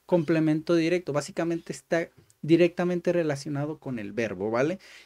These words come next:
Y hace que el verbo, por así decirlo, eh, de cierto sentido, eh, tenga, tenga sentido, porque si lo expresas,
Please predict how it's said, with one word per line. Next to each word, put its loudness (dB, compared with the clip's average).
Y 4
hace 2
que -4
el 2
verbo, 0
por -2
así -10
decirlo, -2
eh, -8
de -4
cierto -8
sentido, -4
eh, -10
tenga, 2
tenga 6
sentido, 0
porque -6
si -8
lo 6
expresas, 2